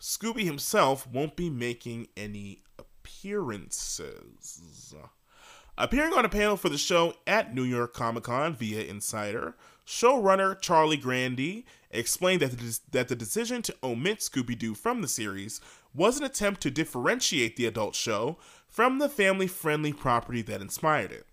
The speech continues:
"When we were going into the show and thinking about a-, adapting it, we wanted to be respectful," Grandy said. "We didn't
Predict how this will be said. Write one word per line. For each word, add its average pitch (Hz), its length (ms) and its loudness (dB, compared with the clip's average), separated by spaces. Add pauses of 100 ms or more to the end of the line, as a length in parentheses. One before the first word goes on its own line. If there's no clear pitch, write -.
(280)
"When 156 240 2
we 196 80 0
were 262 100 -4
going 208 300 4
into 180 180 0
the 123 80 -2
show 143 260 4
and 117 100 -2
thinking 123 260 -2
about 110 240 -2
a-, - 300 -6
adapting 123 480 0
it, 90 180 -12 (320)
we 123 80 -6
wanted 220 260 2
to 147 60 -6
be 123 100 -2
respectful," - 680 -2 (560)
Grandy 107 280 -4
said. - 280 -10 (280)
"We 131 120 0
didn't 269 300 0